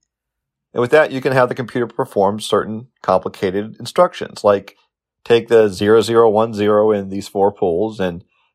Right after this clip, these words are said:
add them to the zero zero zero one in these other four pools, and you get zero zero one one,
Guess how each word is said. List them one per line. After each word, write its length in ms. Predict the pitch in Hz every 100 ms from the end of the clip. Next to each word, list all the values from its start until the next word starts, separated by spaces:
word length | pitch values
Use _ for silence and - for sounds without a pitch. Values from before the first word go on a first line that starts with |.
| -
add 140 | 90 95
them 180 | 104
to 140 | 98 98
the 260 | 95 82 -
zero 300 | 87 104 104
zero 260 | 92 104 98
zero 320 | 92 104 95
one 360 | 92 123 120 107
in 100 | 92
these 140 | 92
other 200 | 156 127
four 240 | - 98
pools, 460 | - - 87 107 - _ _ _ _ _ -
and 400 | 98 101 104 110
you 80 |
get 340 | 104 110 110 -
zero 240 | 98 95
zero 380 | 95 110 117 123
one 380 | 120 143 143 -
one, 380 | 147 196 127